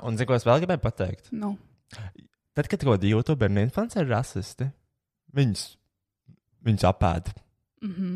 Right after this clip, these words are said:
Speaker 1: Apēd dzīves. Paskatās, kas notika ar Jeffrey, Shane Dawson,
Speaker 2: Tie ir
Speaker 1: James
Speaker 2: am-,
Speaker 1: Charles.
Speaker 2: tie ir Amerikas piemēri, draugs.
Speaker 1: Nu, tie ir spilgtākie piemēri, par kuriem visi zina.
Speaker 2: Tie ir Amerikas piemēri.
Speaker 1: Un tā kā, vai kāds atcēla shortcut? Nē.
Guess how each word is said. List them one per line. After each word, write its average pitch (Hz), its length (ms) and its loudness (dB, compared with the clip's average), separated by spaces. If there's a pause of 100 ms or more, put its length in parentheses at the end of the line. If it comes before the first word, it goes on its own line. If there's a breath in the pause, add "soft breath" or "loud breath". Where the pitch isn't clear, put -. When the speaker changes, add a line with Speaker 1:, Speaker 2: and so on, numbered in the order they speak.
Speaker 1:
Apēd - 320 2
dzīves. - 380 -4
Paskatās, 110 380 0
kas 98 100 0
notika 90 340 0
ar - 80 -10 (680)
Jeffrey, 98 480 0 (140)
Shane 92 300 0
Dawson, 87 380 -6 (1120)
Speaker 2:
Tie - 80 -4
ir 101 60 8
Speaker 1:
James 98 140 2
Speaker 2:
am-, - 40 -4
Speaker 1:
Charles. 87 300 -2
Speaker 2:
tie - 80 -4
ir - 80 -6
Amerikas - 320 -12
piemēri, - 340 -12
draugs. - 380 -12 (1600)
Speaker 1:
Nu, 107 140 -2
tie 101 160 4
ir 92 80 2
spilgtākie - 680 0
piemēri, 107 340 0
par - 160 0
kuriem 107 360 -2
visi 101 440 -4
zina. - 380 -12 (380 loud breath)
Speaker 2:
Tie - 140 -8
ir 208 80 -4
Amerikas - 380 -8
piemēri. - 420 -14 (140)
Speaker 1:
Un 107 140 -2
tā 113 80 0
kā, - 60 -12
vai 110 140 4
kāds 120 280 6
atcēla 98 360 2
shortcut? - 500 0 (520)
Nē. 82 200 0